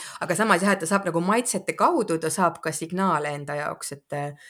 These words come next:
et samamoodi see võib olla ka näiteks nii, et, et kui mingid asjad maitsevad halvasti, hakkavad maitsma, et siis see võib olla ka jällegi see märk, et sa oled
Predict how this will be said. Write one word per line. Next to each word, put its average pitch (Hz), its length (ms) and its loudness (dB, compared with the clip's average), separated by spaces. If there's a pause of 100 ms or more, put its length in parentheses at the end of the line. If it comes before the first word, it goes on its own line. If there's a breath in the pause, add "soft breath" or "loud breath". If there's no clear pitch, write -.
(380 loud breath)
et - 80 -6
samamoodi 196 420 6
see 190 100 2
võib 208 140 6
olla 185 180 6
ka 165 80 2
näiteks 165 400 -2
nii, 220 220 0
et, 151 200 -4
et 156 300 -2
kui 165 120 -2
mingid 165 240 0
asjad 185 340 0 (140)
maitsevad 175 500 0
halvasti, 196 640 2
hakkavad 156 320 -2
maitsma, 156 560 -4
et 143 140 -8
siis - 200 -2
see 170 120 2
võib 160 100 0
olla 160 180 2
ka 175 180 0
jällegi 165 320 0
see 156 160 -6
märk, 175 340 -2 (280 soft breath)
et 143 160 -10
sa 170 120 0
oled 151 160 0